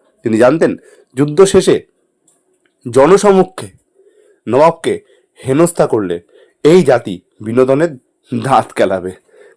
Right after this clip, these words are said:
কিংবা হা করে চেয়ে দেখবে। সরি, খারাপ ল্যাঙ্গুয়েজ ইউজ করলাম বলে। আসলে প্রতিবেদনটি আমার লেখা না, আমি হুবহু পড়ছি, তাই বিনা দ্বিধায় সার্টিফিকেট দেয়াই যায় যে বাঙালি জাতির মানসিকতা সবচেয়ে নিখুঁতভাবে মাপতে পারা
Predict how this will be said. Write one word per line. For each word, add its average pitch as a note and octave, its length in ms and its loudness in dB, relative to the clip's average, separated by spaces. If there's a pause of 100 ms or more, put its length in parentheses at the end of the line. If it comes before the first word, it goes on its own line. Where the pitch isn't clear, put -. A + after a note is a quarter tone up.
কিংবা C3 380 -2 (340)
হা D3 400 0
করে B2+ 160 0
চেয়ে G#2 200 -4
দেখবে। F#2 320 -8 (260)
সরি, A2+ 280 -2 (180)
খারাপ A#2+ 240 0
ল্যাঙ্গুয়েজ G#2 420 -2
ইউজ G#2 160 -6
করলাম F#2+ 320 -6
বলে। F2+ 200 -6 (220)
আসলে F#3 220 0
প্রতিবেদনটি F3+ 500 -2
আমার A#2 260 0
লেখা A2 200 -4
না, E3+ 100 -6
আমি C3+ 200 0
হুবহু A#2 340 -2
পড়ছি, - 380 -8 (680)
তাই E3+ 260 2 (400)
বিনা B2 260 0
দ্বিধায় B2+ 440 0 (200)
সার্টিফিকেট A2+ 560 -4
দেয়াই G#2+ 280 2
যায় G2 200 -8 (520)
যে F#2 300 -6 (160)
বাঙালি A2 440 -2
জাতির E3+ 280 -2
মানসিকতা C3 500 -4
সবচেয়ে D3+ 340 -6
নিখুঁতভাবে D3 520 -2
মাপতে G#2+ 360 -2
পারা B2+ 280 0